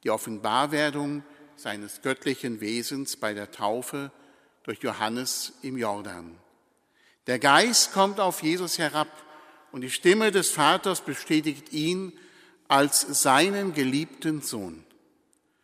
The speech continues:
Das Fest Taufe des Herrn ist ein Tauferinnerungsfest seiner Gemeinde. Denn in unserer eigenen Taufe sind wir Christus gleich geworden,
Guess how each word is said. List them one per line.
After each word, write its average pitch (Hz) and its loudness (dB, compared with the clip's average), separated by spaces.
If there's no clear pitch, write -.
Das 110 -10
Fest - -2
Taufe 147 2
des 143 -4
Herrn 165 0
ist - -8
ein 143 0
Tauferinnerungsfest 156 0
seiner 131 2
Gemeinde. 147 -2
Denn 147 6
in 165 4
unserer 160 2
eigenen 185 2
Taufe 160 4
sind 165 -2
wir 151 0
Christus - -4
gleich 139 4
geworden, 170 -2